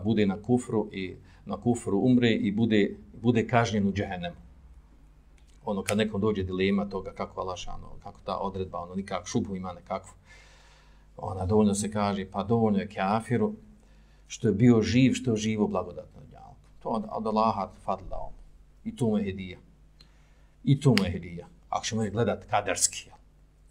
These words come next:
Znači, osoba samo da je živa i da uživa bilo kakvu blagodat dunjalku, to je,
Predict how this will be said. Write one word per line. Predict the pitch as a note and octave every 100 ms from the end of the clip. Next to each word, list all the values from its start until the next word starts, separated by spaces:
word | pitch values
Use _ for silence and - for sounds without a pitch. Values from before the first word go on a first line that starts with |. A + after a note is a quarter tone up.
| - _ _ _
Znači, | - - -
osoba | A2 - F#2
samo | - A2+ A#2+
da | G#2
je | G2
živa | G2 A2 B2+ B2 - - -
i | F#2+
da | G2
uživa | A2+ B2 B2 G#2+
bilo | F#2+ B2 B2+
kakvu | A#2 G#2
blagodat | G2 A2+ G2
dunjalku, | G2 A2+ A2
to | G#2+ A2
je, | G#2